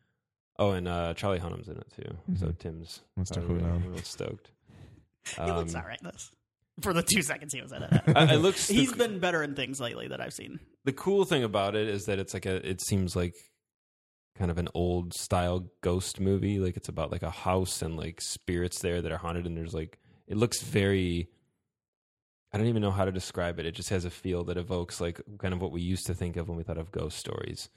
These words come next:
Speaker 1: And that's, that's cool. But Tom Hiddleston really makes me hit the snooze button. And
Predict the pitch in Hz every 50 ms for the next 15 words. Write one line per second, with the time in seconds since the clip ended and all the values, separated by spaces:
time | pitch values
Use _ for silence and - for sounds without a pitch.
0 | _ _ _ _ _ _ _ _ _ - 87 92 95 92 87 - - - - -
1 | - _ _ _ _ _ _ _ _ - 95 92 - - - - 87 78 76 71
2 | 73 82 87 82 80 73 - - - - _ _ _ _ _ _ _ _ _ -
3 | 104 98 98 95 98 95 90 - - 92 90 87 87 87 87 - - - 87 90
4 | 90 90 87 87 87 - - 87 87 87 - 90 - - - 82 82 78 - 82
5 | 78 76 80 80 80 82 80 - _ _ _ _ _ _ _ _ _ - - -
6 | - - - - - - 85 85 85 85 85 85 82 85 85 82